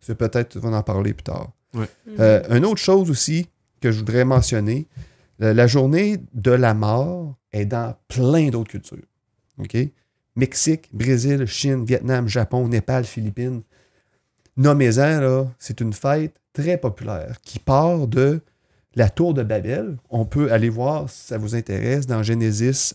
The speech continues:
Speaker 1: onze, un à dix.
Speaker 2: Ouais.
Speaker 1: On parle de la tour de Babel. Et, euh, et, et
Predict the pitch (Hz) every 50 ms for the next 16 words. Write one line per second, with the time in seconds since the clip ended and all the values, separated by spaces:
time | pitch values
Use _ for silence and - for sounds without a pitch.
0 | _ - 117 120 127 135 143 139 123 127 - 117 117 113 90 95 98 104 127 160
1 | 190 - - 117 117 - _ _ _ _ _ _ _ _ _ _ - - - 117
2 | - - 120 120 113 107 - 117 113 101 101 95 85 101 123 180 214 185 147 _
3 | _ _ _ _ _ _ _ _ _ _ _ _ - 123 123 127 127 123 123 110
4 | 107 120 113 110 104 104 104 - - - _ _ - 120 - - 107